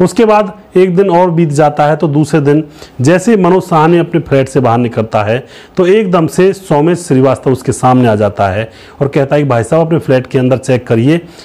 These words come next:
कोई जानवर तो मरा नहीं पड़ा है, बहुत बुरी दुर्गंध आ रही है कई दिनों से।" अब यहाँ पर मनोज साहनी कहता है कि "ठीक है, मैं देखता हूँ, शाम को आऊँगा मैं दस बजे, तब देखता हूँ।" दोस्तों, यहाँ से मनोज साहनी निकल जाता है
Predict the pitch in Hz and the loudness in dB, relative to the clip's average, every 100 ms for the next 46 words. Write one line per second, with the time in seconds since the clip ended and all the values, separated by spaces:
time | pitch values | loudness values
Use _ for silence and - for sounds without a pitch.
0 | - - 175 147 147 160 170 170 156 151 | -6 -2 0 2 0 0 0 0 2 2
1 | 143 135 139 120 110 156 151 135 127 131 | 0 -2 0 0 0 -2 -2 -2 0 -2
2 | 120 110 127 113 104 107 113 113 104 95 | -2 -2 0 0 0 -2 -2 -2 -2 -2
3 | 90 87 - - - - - - 170 202 | -6 -8 -16 -20 -20 -20 -16 -4 0 0
4 | 214 240 208 214 220 208 196 214 196 160 | 0 0 0 0 0 0 0 0 0 0
5 | 175 196 202 - 175 196 185 147 143 143 | 2 0 0 0 0 2 2 2 0 0
6 | 156 165 160 139 139 143 123 127 143 170 | -2 -2 -2 -2 -2 -2 0 0 0 -4
7 | - - 143 139 139 - 147 175 175 123 | -12 -6 -2 0 0 0 0 0 -2 -2
8 | 107 87 - 85 85 82 - - - - | 0 -2 -4 -6 -6 -12 -20 -20 -20 -8
9 | - 202 285 233 208 208 233 202 214 214 | -2 0 2 2 2 0 2 2 0 0
10 | 196 208 185 190 185 165 160 156 160 202 | 0 2 0 0 2 0 2 0 0 -4